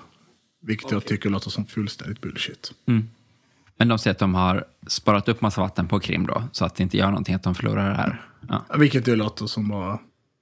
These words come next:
Speaker 1: okej, så Ryssland
Speaker 2: Den här kanalen som var extremt viktig för förut är inte så viktig längre.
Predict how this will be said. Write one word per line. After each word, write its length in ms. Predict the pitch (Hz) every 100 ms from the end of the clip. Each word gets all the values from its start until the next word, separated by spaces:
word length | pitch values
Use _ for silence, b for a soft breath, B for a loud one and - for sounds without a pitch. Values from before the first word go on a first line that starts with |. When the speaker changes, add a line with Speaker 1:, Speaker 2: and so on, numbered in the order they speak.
| _ -
Speaker 1:
okej, 320 | - 123 120
så 160 | -
Ryssland 540 | 117 113 - 113 110 117 - _ _ _ _ _
Speaker 2:
Den 60 | 104
här 60 | 98
kanalen 400 | 110 101 101 98
som 100 | 104
var 60 |
extremt 380 | 98 - 98 90
viktig 240 | 95 92
för 200 | - 92
förut 560 | 90 92 95 - - -
är 80 | -
inte 160 | 90 -
så 80 | -
viktig 220 | - 95
längre. 260 | - -